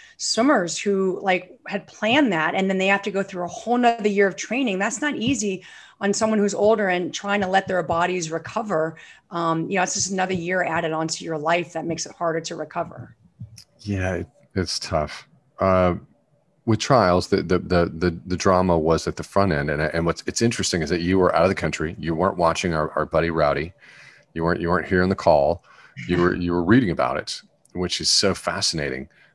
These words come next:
Speaker 2: But the, you know, it was, it was Simone Manuel didn't file in the hundred freestyle.
Speaker 1: I know. And that's why I couldn't wait to get back to watch that last day.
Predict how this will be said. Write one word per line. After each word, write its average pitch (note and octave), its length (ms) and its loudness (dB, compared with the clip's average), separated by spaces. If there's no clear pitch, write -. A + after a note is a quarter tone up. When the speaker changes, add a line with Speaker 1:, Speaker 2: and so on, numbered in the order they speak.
Speaker 2:
But - 260 -8
the, E2 440 0
you A2 120 -2
know, F2+ 100 2
it G2+ 140 2
was, F#2 180 -2
it A#2 100 0
was G2 300 -2
Simone F#2+ 420 2
Manuel F2 360 2
didn't C#2 260 -6
file D#2 400 -4
in C2+ 60 -8
the C#2 60 -8
hundred C#2+ 260 -8
freestyle. - 680 -6
Speaker 1:
I F3+ 140 -2
know. E3+ 380 4
And F#3+ 160 2
that's G#3 200 2
why A3+ 80 6
I G3 40 4
couldn't G#3+ 300 4
wait F#3+ 200 2
to - 80 -6
get E3 180 -4
back D#3+ 260 2
to E3 100 -8
watch D#3 360 0
that D3 180 -4
last D3+ 320 -2
day. D3+ 360 -8